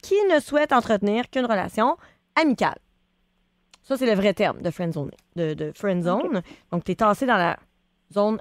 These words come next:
Speaker 1: amicale.
Speaker 2: Ouais.
Speaker 1: Mais c'est là, mais t'as totalement raison, parce que on dirait qu'on a plus de facilité à être vulnérable avec un ami qu'avec un potentiel
Speaker 2: Oui.
Speaker 1: amoureux.
Speaker 2: Hey, puis l'autre, là, il dit,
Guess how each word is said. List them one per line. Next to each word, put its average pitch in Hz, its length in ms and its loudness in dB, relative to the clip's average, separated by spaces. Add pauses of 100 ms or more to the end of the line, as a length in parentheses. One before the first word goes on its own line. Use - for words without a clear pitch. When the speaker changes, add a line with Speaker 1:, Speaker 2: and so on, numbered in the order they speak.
Speaker 1:
amicale. 233 460 0 (800)
Speaker 2:
Ouais. 269 160 0 (320)
Speaker 1:
Mais 196 160 2
c'est 190 240 0
là, 240 240 4
mais 233 140 0
t'as 165 140 -2
totalement 180 400 2
raison, 214 200 4 (120)
parce 220 220 -2
que 302 220 2 (380)
on 202 120 4
dirait 247 140 2
qu'on 320 140 4
a 214 120 4 (140)
plus 269 200 0
de 262 60 2
facilité 208 440 0
à 285 60 4
être 202 100 2
vulnérable 214 600 2
avec 196 260 2
un 190 120 2
ami 185 300 2 (600)
qu'avec 208 320 0
un 185 160 2 (160)
potentiel 208 520 0
Speaker 2:
Oui. 208 100 -4
Speaker 1:
amoureux. 190 380 0 (960)
Speaker 2:
Hey, 175 260 -4 (160)
puis 233 160 4
l'autre, 262 360 6
là, 247 100 8
il 185 320 -2
dit, 196 200 -4